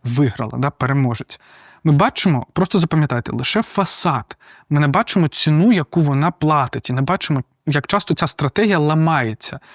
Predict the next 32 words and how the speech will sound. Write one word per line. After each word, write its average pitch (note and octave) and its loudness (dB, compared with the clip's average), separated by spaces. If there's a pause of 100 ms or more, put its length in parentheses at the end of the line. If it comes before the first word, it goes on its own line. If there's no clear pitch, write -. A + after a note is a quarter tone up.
(160)
Ламається, F3 2
коли, D#3+ 2
наприклад, E3 0
потрібна G#3+ 2
близькість, D3 2
коли F3 0
потрібна G3+ -2
довіра, D3 4
коли D#3+ 2
потрібні F3 0
якісь E3 -2 (280)
довгострокові F#3 2
зв'язки, D3 0 (280)
да, D#3 2
і E3 2
в - -4
цілому D#3 2
ця E3+ -2
прив'язаність D3+ 0
здорова. A#2+ -8 (220)
Є F3+ 4
ще - 0
одна C#3 2
річ, A3+ 0
яку E3 0
варто D3+ 0
сказати D#3 0
без, D#3 0
е, C#3 -2
романтизації D3+ 0
і F#3+ 0
чесно. - -4